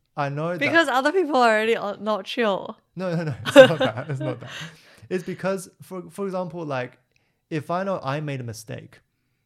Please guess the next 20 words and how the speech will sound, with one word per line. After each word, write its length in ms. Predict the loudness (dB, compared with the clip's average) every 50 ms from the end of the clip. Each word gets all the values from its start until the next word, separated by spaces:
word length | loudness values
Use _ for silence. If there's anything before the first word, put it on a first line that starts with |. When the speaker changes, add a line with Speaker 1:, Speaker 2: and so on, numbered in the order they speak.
| _ _ _ -4
Speaker 1:
I'll 200 | -2 0 0 -2
be 180 | -2 -4 -8
stressed 460 | -8 -10 -10 -8 -6 -6 -6 -6 -6
about, 320 | -10 -8 -8 -8 -8 -8 -6 -4
I'll 220 | -2 0 0 -2
be 180 | -2 -4 -6 -6
angry 360 | -6 -6 -8 -6 -8 -6 -6
at 100 | -6 -8 -8
myself. 580 | -10 -12 -12 -14 -14 -14 -14 -14 -16 -18 -20 _ _ _ _ _ _ _ _ _ _ _ _ _ _ _ _ _ _ -8
I 180 | -4 -2 -2 -2
know 220 | -2 -2 -2 -2
that 160 | -2 -4 -4
I 120 | -4 -4 -6
didn't 340 | -6 -6 -8 -8 -10 -10
do 400 | -10 -10 -10 -8 -8 -10 -10 -12 -16 -20 _ _ _ -12
everything 440 | -10 -10 -10 -10 -10 -10 -12 -12 -12
perfectly. 640 | -12 -10 -10 -10 -10 -10 -14 -16 -16 -18 -20 -20 -20 -20 _ _ _ _ _ _ -14
Speaker 2:
Okay. 400 | -12 -12 -12 -10 -10 -8 -4 0
Speaker 1:
But 260 | 0 0 0 0 -4
in, 240 | -8 -8 -8 -8 -10